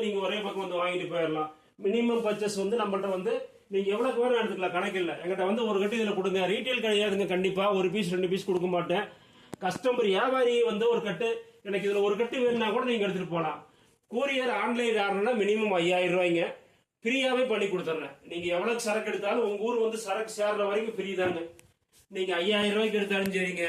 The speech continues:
அஞ்சு லட்சத்துக்கு எடுத்தாலும் சரிங்க, ஜி எஸ் டி ஃப்ரீ, பேக்கிங் ஃப்ரீ, புக்கிங் ஃப்ரீ. உங்க ஊருக்கு சரக்கு புக்கிங் பண்ணி உங்க ஊர்ல வந்து வர, இறங்குற வரைக்கும் ஃப்ரீங்க. உங்களுக்கு டோர் டெலிவரிட்டா ஃப்ரீ,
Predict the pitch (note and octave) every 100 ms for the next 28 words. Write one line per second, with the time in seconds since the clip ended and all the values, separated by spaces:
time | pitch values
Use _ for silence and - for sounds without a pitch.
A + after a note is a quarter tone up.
0 | E3 E3 E3 G#3 G#3+ G#3 G#3 G#3 G3+ G3
1 | F#3+ F3+ E3+ D#3+ D#3 D3+ - _ _ _
2 | - F3 A#3+ B3 A#3 A3+ F#3+ G3 F#3+ -
3 | - _ G3 G#3 A#3 A3+ A3 F#3 F3+ F3
4 | F3 - - E3 G3+ G3+ B3+ A#3+ F#3+ F#3
5 | F3+ F#3 - _ _ _ - - - _
6 | - G#3 A3 G#3+ B3 D4 - G#3 G#3+ B3
7 | G#3+ G#3+ - B3+ G#3 A3 A#3 B3+ G#3+ G#3+
8 | G#3+ G3+ B3+ B3+ G#3+ A3 A#3 A3 G3+ A3+
9 | A#3 A3 A3+ A#3 F3 G3 F#3 D#3+ - -
10 | - - - - - F#3 F#3+ F#3+ E3+ G3
11 | A3+ A3 G#3 G3+ G3 C#4 B3 G#3 A#3